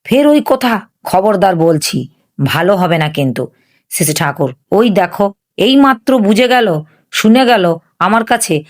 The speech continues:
আর এখনই আবার কেমন করছে। অভ্যস্ত চলন আমাদের মধ্যে এমন পাথরের মতো শক্ত হয়ে থাকে যে তা আর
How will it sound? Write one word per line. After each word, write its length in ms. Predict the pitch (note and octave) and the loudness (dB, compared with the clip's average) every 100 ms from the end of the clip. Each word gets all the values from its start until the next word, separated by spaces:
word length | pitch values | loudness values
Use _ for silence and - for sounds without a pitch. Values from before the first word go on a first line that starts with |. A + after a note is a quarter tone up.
| _ | _
আর 140 | - E3+ - | -8 -6 -6
এখনই 380 | F#3 C#4+ D#4 | -4 -2 0
আবার 260 | C4+ A3 G3+ F3+ _ | 2 2 0 -4 _
কেমন 340 | - E3+ E3+ D#3 | -2 0 0 0
করছে। 460 | D#3 C#3 - C#3+ - _ _ - | -2 -4 -6 -6 -12 _ _ -2
অভ্যস্ত 500 | A#3 G3+ D4+ D4 D#4 | 0 2 0 0 -2
চলন 540 | D4+ G3 G#3 A#3+ D#3+ - _ _ | 0 2 2 2 0 -6 _ _
আমাদের 420 | - E3+ G3 G3+ G3 | -6 -2 0 0 0
মধ্যে 500 | F#3+ F3+ F3 F#3 C#3 | 0 0 -2 -2 -2
এমন 300 | D#3 F#3 B3+ | -2 0 0
পাথরের 480 | A3+ E3 E3 A3+ A3+ | 0 -2 0 0 4
মতো 220 | A3 A3 | 2 2
শক্ত 400 | G#3+ F#3 F3+ - | -2 -4 -4 -2
হয়ে 220 | A3 G#3 | 0 0
থাকে 420 | G3+ F#3 F#3+ F#3+ A2+ _ _ _ _ | -2 -4 -2 -4 -6 _ _ _ _
যে 220 | C#3+ F3 | -2 0
তা 220 | E3 E3 E3+ | 0 -2 -2
আর 340 | E3 D#3+ D#3 | 0 -2 -4